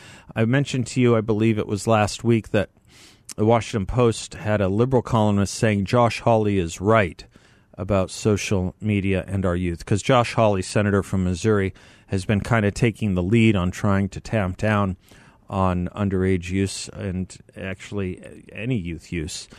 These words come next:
of social media platforms. We're talking things, everything. Well, Facebook is less youth, used by the youth now than it was. It's more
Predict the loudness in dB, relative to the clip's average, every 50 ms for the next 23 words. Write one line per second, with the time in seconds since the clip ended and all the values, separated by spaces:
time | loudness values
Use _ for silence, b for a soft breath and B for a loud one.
0 | B B B B B B -10 -6 -4 -2 -2 -2 -4 -6 -14 -20 _ -12 -4 -2
1 | -2 -2 0 -2 -2 0 0 0 -2 -4 -4 -4 -2 0 0 -2 -2 -4 -6 -4
2 | -4 -4 -4 -8 -8 -12 -12 -8 -6 -6 -6 -6 -8 -12 -12 -10 -12 -12 -8 -4
3 | -2 0 0 0 -2 -4 -8 -8 -6 -4 -4 -6 -6 -10 -16 -10 -8 -6 -6 -4
4 | -2 -2 -2 -2 -4 -4 -4 -4 -2 -2 -4 -6 -4 -2 -2 -2 -2 -2 -4 -6
5 | -2 0 0 -2 -2 -8 -12 -4 -2 0 0 0 -2 -4 -2 -2 -2 -2 -4 -4
6 | -4 -6 -6 -6 -8 -6 -6 -6 -6 -6 -8 -8 -6 -2 0 0 0 0 -2 -4
7 | -10 -14 -10 -6 -4 -4 -4 -4 -6 -10